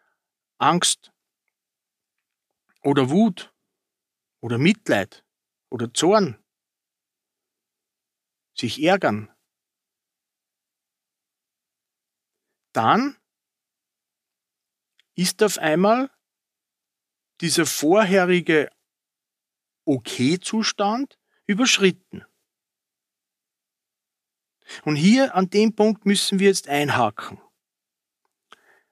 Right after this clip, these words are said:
Weil sonst kommen wir nicht aus der Anhaftung raus. Und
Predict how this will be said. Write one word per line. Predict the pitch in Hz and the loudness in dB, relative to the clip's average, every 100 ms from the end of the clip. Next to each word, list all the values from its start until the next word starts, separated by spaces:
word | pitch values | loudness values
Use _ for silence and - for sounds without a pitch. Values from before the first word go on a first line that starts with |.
| _ _ _ _ _ _ _ _ - | _ _ _ _ _ _ _ _ -6
Weil | 170 | 0
sonst | - 196 214 - | 2 2 2 -4
kommen | - 165 214 202 | 0 2 2 4
wir | 214 | 4
nicht | 220 202 | 4 2
aus | 202 - | -4 -2
der | 180 | 0
Anhaftung | 156 202 170 147 160 151 | 2 2 0 -2 -6 -2
raus. | 135 139 | 0 0
Und | 165 165 | -2 -4